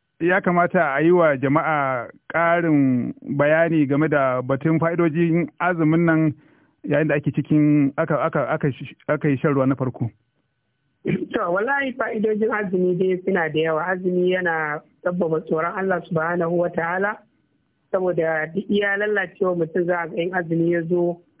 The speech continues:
Speaker 2: al'amuransa na biyayya ga Allah suna ƙaruwa. Sannan kuma azumi yana sa mutum ya koyi tsari a rayuwar shi, saboda za a hana ka cin abinci lokacin da kake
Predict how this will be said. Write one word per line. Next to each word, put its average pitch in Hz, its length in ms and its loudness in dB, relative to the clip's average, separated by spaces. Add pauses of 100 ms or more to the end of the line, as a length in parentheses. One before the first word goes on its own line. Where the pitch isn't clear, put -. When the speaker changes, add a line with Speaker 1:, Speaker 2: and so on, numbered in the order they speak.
Speaker 2:
al'amuransa 185 760 -4
na 175 120 0
biyayya 165 480 0
ga - 160 -12
Allah 165 300 -2
suna 160 260 -2
ƙaruwa. 165 460 -2 (520)
Sannan 170 340 -4
kuma 185 460 -2
azumi 170 400 -2
yana 175 320 -2
sa 165 140 -4
mutum 156 320 -4
ya 147 80 0
koyi 156 420 -4
tsari 190 360 -6
a 156 140 -4
rayuwar 185 380 0
shi, 196 240 -6 (400)
saboda 165 380 -2
za 185 200 -2
a 170 120 -8
hana 175 300 -4 (120)
ka 165 160 -2 (120)
cin 190 140 -2
abinci 160 380 -2
lokacin 175 440 -2
da 160 80 0
kake 180 320 -4